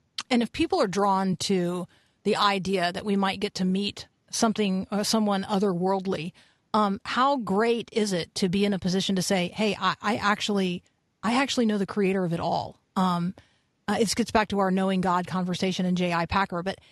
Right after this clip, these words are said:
you know, just the, the incredibly, uh, wonderful opportunity it is for, for Christians, um, to be able to not be afraid of the conversations of the day,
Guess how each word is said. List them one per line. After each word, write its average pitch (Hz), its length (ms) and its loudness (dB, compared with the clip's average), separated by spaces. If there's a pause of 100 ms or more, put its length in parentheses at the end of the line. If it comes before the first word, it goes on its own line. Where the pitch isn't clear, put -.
(160)
you 277 80 2
know, 294 80 2
just 311 180 -2
the, 359 180 2 (440)
the 262 200 0
incredibly, 277 920 0 (200)
uh, 180 420 -2 (180)
wonderful 247 500 2
opportunity 196 580 0
it 175 80 0
is 170 200 0
for, 196 340 -2
for 208 140 -4
Christians, 160 640 -2 (480)
um, 190 240 2
to 233 120 0
be 240 180 2
able 247 520 0
to 208 440 0
not 226 220 2
be 320 140 0
afraid 220 500 0
of 226 120 -4
the 214 60 -4
conversations 180 600 -2
of 175 80 -2
the 180 100 -4
day, 170 320 -2